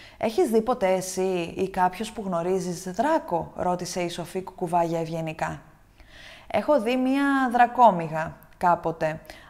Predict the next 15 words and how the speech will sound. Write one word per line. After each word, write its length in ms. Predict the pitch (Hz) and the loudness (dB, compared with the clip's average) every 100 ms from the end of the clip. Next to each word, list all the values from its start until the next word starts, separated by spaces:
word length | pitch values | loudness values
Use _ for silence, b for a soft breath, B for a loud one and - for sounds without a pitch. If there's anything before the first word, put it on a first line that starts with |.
| - | 0
αλλά 720 | 196 196 196 196 196 190 185 - | 4 4 2 2 2 2 0 -2
ποτέ 240 | 202 202 | -4 0
έναν 200 | 330 311 | 2 2
υπτάμενο 520 | 202 180 180 175 170 165 | -2 0 0 0 -2 -4
δράκο. 480 | 170 160 160 160 151 - B B B B | 0 0 0 -8 -10 -18 B B B B
Δεν 240 | 214 294 | 0 0
νομίζω 560 | 403 427 285 240 196 208 | 0 0 2 2 2 2
ότι 200 | 185 196 | 2 -2
κάποιος 520 | 190 208 214 220 196 | -2 0 0 -4 -6
που 200 | - 196 185 | -6 -4 -2
γνωρίζω 840 | 185 180 190 190 175 180 170 165 | -2 -2 0 -2 -2 0 0 -2
έχει 320 | - 202 190 185 | -4 -4 -4 -4
δει 120 | 175 | -4
ποτέ 300 | 175 175 175 | -4 -6 -6
δράκο". 580 | 170 170 160 - 151 | -2 -2 -2 -4 -8